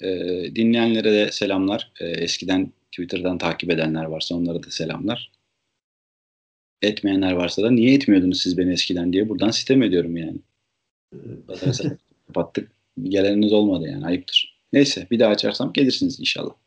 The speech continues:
Speaker 2: Aynen, etmeyenler de buradan, e, Empty'ye abone olsunlar bari.
Speaker 1: Empty'ye abone olun.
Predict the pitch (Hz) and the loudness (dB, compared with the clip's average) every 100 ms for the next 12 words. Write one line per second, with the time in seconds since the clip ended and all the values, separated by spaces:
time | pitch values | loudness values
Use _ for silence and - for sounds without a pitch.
0 | _ _ _ _ _ _ _ _ 135 127 | _ _ _ _ _ _ _ _ -4 0
1 | 120 123 139 127 139 135 135 139 131 131 | 2 2 0 0 2 4 6 6 4 2
2 | 135 139 139 143 - - - 123 117 113 | 2 4 4 0 -6 -20 -10 -2 0 0
3 | 113 113 - _ - 131 127 - 135 131 | 0 -2 -8 _ 2 2 4 4 6 6
4 | 135 135 123 117 101 98 101 101 110 117 | 6 4 2 0 -2 -2 -4 -4 -4 -6
5 | - - 135 131 120 123 127 123 123 127 | -10 -2 4 6 6 6 6 4 2 0